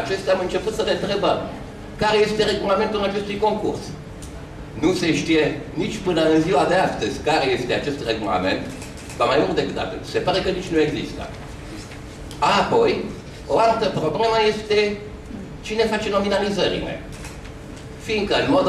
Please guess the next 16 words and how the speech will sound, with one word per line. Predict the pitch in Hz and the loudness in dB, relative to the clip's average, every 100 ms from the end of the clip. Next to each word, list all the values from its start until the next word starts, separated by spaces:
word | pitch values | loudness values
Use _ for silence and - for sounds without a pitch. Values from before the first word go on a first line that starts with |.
| 156 | 2
oficial, | 143 123 156 147 135 - - | 0 -2 2 4 4 2 -2
acest | 156 156 151 | -4 -4 2
premiu | 156 139 143 | 2 4 2
este | - 131 | 2 0
atribuit | - 117 110 139 123 | -2 -4 -2 -2 -2
de | 113 | -4
primăria | 120 110 113 151 | -2 -2 0 2
din | 143 135 | 2 0
Botoșani, | 113 107 - - 82 - - - - - - - | 0 -2 -6 -2 -2 -2 -8 -12 -12 -14 -14 -10
nominalizările | - 160 185 180 165 170 214 330 - | 0 2 6 6 4 4 4 4 2
se | - | 0
fac | - 180 165 | 2 2 2
undeva | 139 135 131 160 170 - - - - | 2 2 4 4 4 2 -6 -6 0
la | |
nivel | 170 170 143 - | 2 4 4 4
local, | 190 - 113 - | 4 2 2 0